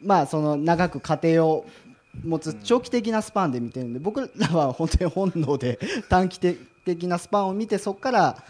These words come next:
Speaker 1: 判断して付き合うっていうような多分スタイルだと思いますんで。
Speaker 2: うん。そこの違いですかね。
Speaker 1: うん、なんで、すごく難しい問題かなと。
Speaker 2: うん。
Speaker 1: なんで、そこで線引きしていただけたら、そこは判定できるかなっていうところですね。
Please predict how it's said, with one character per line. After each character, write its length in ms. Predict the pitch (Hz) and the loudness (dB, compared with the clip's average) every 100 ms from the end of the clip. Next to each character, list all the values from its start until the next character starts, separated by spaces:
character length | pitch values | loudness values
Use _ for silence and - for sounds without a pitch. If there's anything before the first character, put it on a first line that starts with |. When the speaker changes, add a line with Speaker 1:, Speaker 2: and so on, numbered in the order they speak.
| - - | -20 -8
Speaker 1:
判 240 | 147 135 | -4 -2
断 180 | 120 113 | -4 -6
し 160 | - | -8
て 60 | 104 | -10
付 140 | - | -6
き 80 | 131 | -4
合 80 | 120 | -4
う 40 | 107 | -6
っ 20 | |
て 160 | - | -8
い 160 | 110 107 | -6 -6
う 20 | |
よ 120 | 107 | -8
う 40 | 107 | -8
な 120 | 101 | -8
多 120 | 113 | -8
分 140 | 107 98 | -8 -10
ス 120 | 92 | -10
タ 120 | 107 | -8
イ 60 | 98 | -8
ル 60 | |
だ 100 | 95 | -12
と 120 | - | -14
思 160 | 98 98 | -14 -12
い 40 | |
ま 140 | 92 98 | -12 -14
す 140 | - | -18
ん 80 | - | -20
で。 100 | 104 | -18
Speaker 2:
う 40 | |
ん。 40 | 98 87 - | -20 -20 -12
そ 80 | 156 | -8
こ 60 | |
の 80 | 190 | -6
違 20 | |
い 120 | - 104 95 | -8 -10 -12
で 80 | 92 | -16
す 80 | |
か 100 | - | -20
ね。 180 | 175 170 - - - | -20 -20 -20 -14 -2
Speaker 1:
う 60 | |
ん、 520 | 165 156 151 151 - 190 | 0 2 2 0 -2 -2
な 140 | 196 | 0
ん 80 | 180 | 2
で、 340 | 175 170 - - - - _ | 2 2 0 -8 -20 -20 _
す 180 | - 233 | -6 -2
ご 100 | 233 | 0
く 180 | 160 135 | 0 0
難 340 | 170 156 156 | -2 0 -2
し 300 | 135 120 101 | -2 -4 -6
い 100 | 87 - _ 92 85 85 _ _ 135 | -8 -16 _ -20 -20 _ _ _ -12
問 260 | 127 123 | -6 -6
題 160 | 117 110 | -6 -8
か 140 | 107 | -8
な 120 | 104 | -12
と。 260 | 98 98 90 92 - | -12 -14 -16 -18 -18
Speaker 2:
う 20 | - | -6
ん。 20 | |
Speaker 1:
な 140 | 196 | -4
ん 60 | 180 | 0
で、 180 | 165 - | 0 0
そ 160 | 190 | -4
こ 100 | 185 | 0
で 140 | 196 196 | 0 2
線 220 | 226 214 | 2 0
引 80 | 214 | 0
き 100 | 208 | 0
し 60 | |
て 100 | - | 2
い 60 | 208 | 4
た 80 | 220 | 6
だ 140 | 214 | 6
け 80 | 214 | 6
た 140 | 180 143 | 4 4
ら、 260 | 123 110 - - - | 4 0 -8 -20 -20
そ 160 | - 139 | -8 -4
こ 80 | 131 | -2
は 40 | |
判 200 | 131 123 | -2 -4
定 160 | 120 117 | -4 -6
で 100 | 113 | -6
き 120 | 117 | -8
る 80 | 104 | -10
か 100 | 87 | -10
な 140 | 80 | -12
っ 20 | |
て 140 | - 92 | -14 -16
い 40 | |
う 20 | - | -14
と 80 | |
こ 100 | 87 | -14
ろ 60 | 82 | -14
で 60 | |
す 40 | |
ね。 80 | 90 | -14